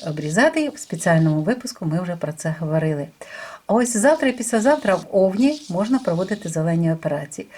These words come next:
Краще це робити на овочевих та квіткових рослинах. А ось уже четверте, п'яте, шосте, сьоме дуже гарний час для того, щоб проводити обрізку і садових рослин, да бу-, будь-яких рослин, е, які у вас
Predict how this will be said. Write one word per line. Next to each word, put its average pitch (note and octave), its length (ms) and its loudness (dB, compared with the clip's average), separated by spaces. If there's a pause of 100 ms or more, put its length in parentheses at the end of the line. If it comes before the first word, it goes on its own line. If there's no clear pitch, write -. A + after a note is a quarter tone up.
(220)
Краще F4+ 360 0
це B3+ 200 2
робити G#3+ 420 4
на F#3 200 2
овочевих G#3+ 460 0
та C4+ 100 0
квіткових E3+ 600 -4
рослинах. D#3 440 -6 (680)
А G#3 160 6
ось A3+ 220 4
уже A3 200 2
четверте, B3+ 540 2
п'яте, G3 420 2
шосте, E3+ 460 -2
сьоме C#4+ 520 4 (420)
дуже G#3 300 2
гарний F#3+ 360 2
час B3+ 400 2
для F#3 180 4
того, G3 280 4
щоб F#3+ 200 -4
проводити F#3+ 580 2
обрізку C#4+ 720 6 (160)
і D4+ 120 2
садових A#3 960 2
рослин, E3 540 -4 (440)
да A#3 180 4
бу-, B3+ 240 -2 (200)
будь-яких A#3 720 0
рослин, C4+ 520 0 (540)
е, F#3 160 4
які G3 340 2
у F#3 140 4
вас F3+ 360 4